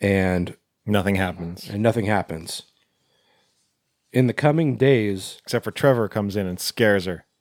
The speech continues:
Speaker 1: Right.
Speaker 2: 'Cause he's smashed. <laughs>
Speaker 1: That Trevor. <laughs> I feel like Xander Berkeley, he's just one of those guys who's just, like,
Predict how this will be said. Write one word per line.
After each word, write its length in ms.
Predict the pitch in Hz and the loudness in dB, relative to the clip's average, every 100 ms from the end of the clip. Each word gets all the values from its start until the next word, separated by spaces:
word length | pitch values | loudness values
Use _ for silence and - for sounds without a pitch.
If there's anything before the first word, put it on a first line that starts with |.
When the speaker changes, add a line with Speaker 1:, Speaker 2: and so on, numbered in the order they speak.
| _ | _
Speaker 1:
Right. 220 | 101 82 _ _ _ - | -8 -8 _ _ _ -8
Speaker 2:
'Cause 140 | 98 | -6
he's 160 | 87 80 | -6 -4
smashed. 920 | - - 104 104 98 82 - - - - 117 - - - - - | -2 0 2 2 2 2 0 0 -4 -4 -2 -4 -8 -16 -16 -14
<laughs> 840 | 807 762 - _ _ - - - - | -14 -14 -18 _ _ -20 -20 -20 -4
Speaker 1:
That 240 | 101 104 | -2 -2
Trevor. 480 | - 107 92 87 - _ _ _ - - _ _ _ _ _ _ _ _ _ _ - _ | 0 0 0 -4 -10 _ _ _ -20 -20 _ _ _ _ _ _ _ _ _ _ -20 _
<laughs> 40 | |
I 280 | - - - - - - _ _ - - - - | -10 -2 -2 -2 -8 -16 _ _ -20 -20 -20 -18
feel 320 | - 151 320 | -10 0 2
like 240 | - - - - - _ _ - | 2 -2 -14 -20 -20 _ _ -2
Xander 340 | 127 247 311 | 2 4 4
Berkeley, 420 | 143 123 135 175 160 | 4 4 4 6 8
he's 180 | 160 | 6
just 200 | 143 202 | 4 2
one 140 | 175 170 | 6 6
of 80 | 139 | 6
those 160 | 120 | 4
guys 400 | 95 104 101 95 | 2 2 4 2
who's 180 | - 98 | 0 -4
just, 380 | - 104 92 - | 0 -2 -2 -4
like, 220 | 92 - | -6 -6